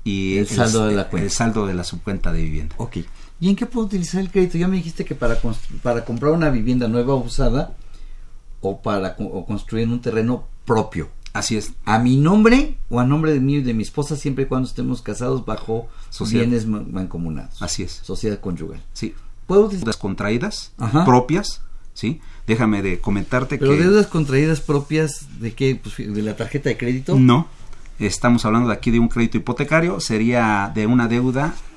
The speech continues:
Speaker 1: este, contraída de un crédito hipotecario, este, con alguna entidad financiera. A manera de ejemplo, un trabajador, este, tramitó su crédito con alguna entidad financiera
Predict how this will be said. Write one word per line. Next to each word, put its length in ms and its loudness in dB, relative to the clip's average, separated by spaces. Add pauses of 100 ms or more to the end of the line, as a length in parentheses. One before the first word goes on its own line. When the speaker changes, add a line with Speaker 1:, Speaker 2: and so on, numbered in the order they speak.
(180)
Speaker 1:
este, 260 -4
contraída 640 -2 (320)
de 380 -2
un 200 4
crédito 400 0
hipotecario, 840 -2
este, 280 -6
con 180 0
alguna 300 2
entidad 340 0
financiera. 520 -4 (1300)
A 60 0
manera 320 6
de 40 4
ejemplo, 540 2
un 100 4
trabajador, 840 0
este, 600 -4 (220)
tramitó 580 4
su 240 0
crédito 560 2
con 560 0
alguna 320 2
entidad 300 0
financiera 520 2